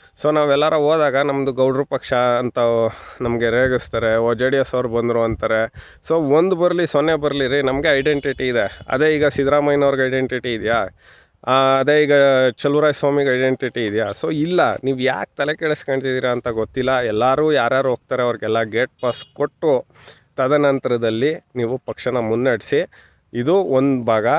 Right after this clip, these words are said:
ಎರಡನೇ ಭಾಗ, ಕುಮಾರಸ್ವಾಮಿ ಅವರೇ, ಯಾವುದೇ ಕಾರಣಕ್ಕೂ ನಿಮ್ಮ ಮನೆಯವ್ರು ಬಿಟ್ಟು ಬೇರೆಯವ್ರನ್ನೇನಾರ ರಾಜ್ಯಾಧ್ಯಕ್ಷನ ಮಾಡಿದ್ರಿ, ನೀವು ಅಲ್ಲಿಗೆ ಅರ್ಧ ಕತೆ ನಮ್ಮ ಜೆ ಡಿ ಎಸ್ ಪಕ್ಷ ಮುಗೀತು. ಯಾರಿಗ್ ಗೊತ್ತು, ಏಕನಾಥ್ ಶಿಂದೆ ಥರನೇ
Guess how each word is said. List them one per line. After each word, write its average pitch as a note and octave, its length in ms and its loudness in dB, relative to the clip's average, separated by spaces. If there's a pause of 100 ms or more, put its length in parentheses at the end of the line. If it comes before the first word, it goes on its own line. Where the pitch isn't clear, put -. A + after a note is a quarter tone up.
ಎರಡನೇ D#3+ 480 2
ಭಾಗ, C#3 220 2
ಕುಮಾರಸ್ವಾಮಿ C3+ 760 -2
ಅವರೇ, C3+ 320 0
ಯಾವುದೇ B2+ 360 0
ಕಾರಣಕ್ಕೂ D3+ 640 -2
ನಿಮ್ಮ C#3 280 2
ಮನೆಯವ್ರು C#3 420 2
ಬಿಟ್ಟು D3 580 0 (360)
ಬೇರೆಯವ್ರನ್ನೇನಾರ C#3+ 720 2
ರಾಜ್ಯಾಧ್ಯಕ್ಷನ B2 800 -2
ಮಾಡಿದ್ರಿ, A#2+ 880 -2 (300)
ನೀವು D3+ 340 2
ಅಲ್ಲಿಗೆ A#2+ 300 0 (500)
ಅರ್ಧ A#2 200 0
ಕತೆ C#3 380 0
ನಮ್ಮ B2+ 280 0
ಜೆ A#2+ 160 0
ಡಿ A#2+ 80 -2
ಎಸ್ A2+ 140 -4
ಪಕ್ಷ - 240 -10
ಮುಗೀತು. A2 520 -4 (320)
ಯಾರಿಗ್ D#3 320 0
ಗೊತ್ತು, C#3 280 0
ಏಕನಾಥ್ C#3+ 440 -2
ಶಿಂದೆ C3 340 -2
ಥರನೇ C3+ 500 0